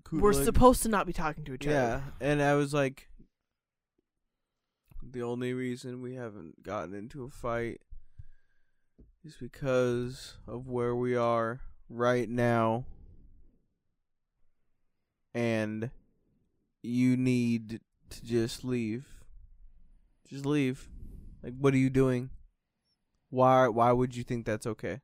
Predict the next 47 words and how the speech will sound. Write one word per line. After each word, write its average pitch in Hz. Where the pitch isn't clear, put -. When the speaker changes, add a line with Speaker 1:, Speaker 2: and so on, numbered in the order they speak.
Speaker 1:
Like, -
back 117
the 143
fuck -
up. 80
Speaker 2:
Mm-hmm. 175
Yeah, 160
it 196
got 254
pretty 254
awkward, 165
and 170
then 165
his 196
wife 165
kept -
saying 170
some 175
stupid 170
shit, 160
and, 151
and 190
then 196
she -
kept 214
saying 190
stuff -
about 170
how 170
y'all 165
needed 180
to 160
get 160
together, 156
and 175
then 175
Speaker 1:
Oh, 147
Speaker 2:
your 185
Speaker 1:
y-, 185
Speaker 2:
brother 180
Speaker 1:
no, 180
Speaker 2:
was 175
Speaker 1:
no, -
Speaker 2:
saying 180
Speaker 1:
go 160
Speaker 2:
s- 185
Speaker 1:
ahead. 165